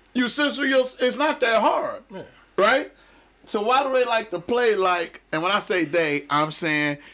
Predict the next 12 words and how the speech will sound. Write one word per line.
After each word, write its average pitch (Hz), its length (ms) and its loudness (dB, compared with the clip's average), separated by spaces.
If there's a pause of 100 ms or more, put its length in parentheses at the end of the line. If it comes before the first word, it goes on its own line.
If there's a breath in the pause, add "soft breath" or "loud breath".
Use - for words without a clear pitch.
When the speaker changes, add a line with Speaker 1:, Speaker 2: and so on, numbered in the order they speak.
(240 loud breath)
Speaker 1:
anybody 156 840 -2 (1200 soft breath)
who 160 220 -2
says 131 920 -2 (720)
words 135 680 0
that 131 240 -6
you 156 100 -4
wouldn't 139 220 -2
normally 131 400 -4
say 123 400 -6 (320 loud breath)
in 131 100 -2
regular 131 280 -2
conversation 123 800 -4